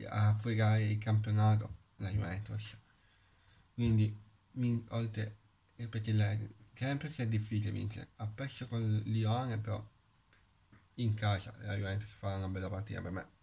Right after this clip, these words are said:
passerà, poi, ma che poi più avanti ci saranno altre grandissime squadre e per me deve stare attenta la Juventus. Quindi s-, intanto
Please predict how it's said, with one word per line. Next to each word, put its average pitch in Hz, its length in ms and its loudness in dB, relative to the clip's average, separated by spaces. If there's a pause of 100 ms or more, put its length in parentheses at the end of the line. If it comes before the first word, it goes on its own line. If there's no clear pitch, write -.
(120)
passerà, 107 480 -4 (200)
poi, 113 160 -2
ma 104 100 4
che 101 120 -4
poi 110 400 0 (220)
più 104 120 -6
avanti 101 300 -4
ci 107 100 -6
saranno 98 580 -6 (140)
altre 107 360 0
grandissime 110 840 0
squadre 98 500 -8 (680)
e 107 140 -4
per 107 120 -4
me 104 240 2
deve 107 220 4
stare 107 300 -2
attenta 107 420 -8
la 104 80 -6
Juventus. 104 720 -8 (2000)
Quindi 101 260 0
s-, - 160 -12 (520)
intanto 127 560 -4